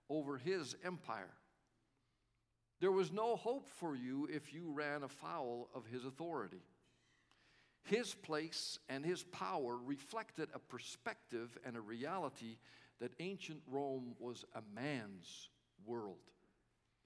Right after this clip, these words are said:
One writer put it this way, quote, "In politics, society, and the family, men held both the power and the purse strings.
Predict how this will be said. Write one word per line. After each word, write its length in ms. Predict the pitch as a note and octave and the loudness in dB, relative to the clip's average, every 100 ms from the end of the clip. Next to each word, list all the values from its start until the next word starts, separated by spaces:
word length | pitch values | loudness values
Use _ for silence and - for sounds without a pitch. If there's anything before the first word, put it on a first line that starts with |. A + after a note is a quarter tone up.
| _ _ _ _ _ _ - | _ _ _ _ _ _ -6
One 140 | C#3+ | 0
writer 280 | C#3+ C#3 C3+ | 4 4 2
put 200 | - C#3 | 0 -2
it 120 | C3+ | 0
this 220 | C#3 C3+ | -2 -2
way, 180 | G#2 G2 | -4 -6
quote, 280 | E2+ C3 A#2 - - - - - - | -4 -2 -4 -6 -20 -20 -20 -20 -6
"In 160 | D3 D3+ | -4 -4
politics, 680 | - G3+ G#3 G3 G3+ G3+ - | 2 4 4 0 -2 -2 -4
society, 880 | - C#3 - F#3 F#3+ F#3 G3 F#3 C#3 | -4 0 4 4 4 0 -2 -4 -4
and 140 | D3 | -4
the 60 | B2 | -4
family, 640 | - F3 F3+ E3+ D#3+ C3+ - - - | -2 -2 -2 -2 -4 -6 -14 -20 -14
men 340 | A2 C#3+ F#3 | -2 0 0
held 460 | F3 D3+ D#3 D#3 A#2+ | -2 -2 0 -2 2
both 240 | C#3 C#3+ - | 2 2 -4
the 60 | |
power 580 | - - E3 E3+ E3+ D#3+ | -10 -6 -2 0 -2 -2
and 140 | C3+ C3+ | -4 -4
the 80 | - | -6
purse 360 | - - E3+ | -6 -6 -4
strings. 720 | - - C3 A2 F#2+ - - | -6 -6 -6 -6 -8 -12 -14